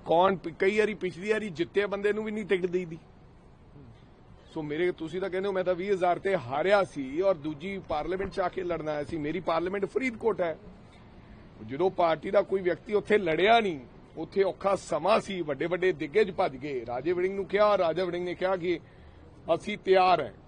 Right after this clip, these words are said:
ਹੁਣ ਜਿਹੜਾ ਪਾਰਟੀ ਨੇ ਫੈਸਲਾ ਲਿਆ, ਕਿਉਂਕਿ ਬਹੁਤ ਵੱਡੀ ਮੇਰੀ ਜ਼ਿੰਮੇਵਾਰੀ ਹੈ।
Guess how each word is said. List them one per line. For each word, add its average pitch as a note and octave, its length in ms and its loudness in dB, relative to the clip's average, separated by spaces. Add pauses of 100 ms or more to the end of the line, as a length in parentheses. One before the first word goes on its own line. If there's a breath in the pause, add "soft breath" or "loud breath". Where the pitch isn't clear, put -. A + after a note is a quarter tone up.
(1300)
ਹੁਣ A#3+ 200 0
ਜਿਹੜਾ B3 220 2
ਪਾਰਟੀ E3 400 0
ਨੇ E3 60 -2
ਫੈਸਲਾ C#3 440 -8
ਲਿਆ, D3+ 180 -6
ਕਿਉਂਕਿ G#3+ 260 -10
ਬਹੁਤ A3+ 440 2
ਵੱਡੀ F3 280 0
ਮੇਰੀ G#3+ 200 2
ਜ਼ਿੰਮੇਵਾਰੀ F3+ 640 8
ਹੈ। E3+ 120 0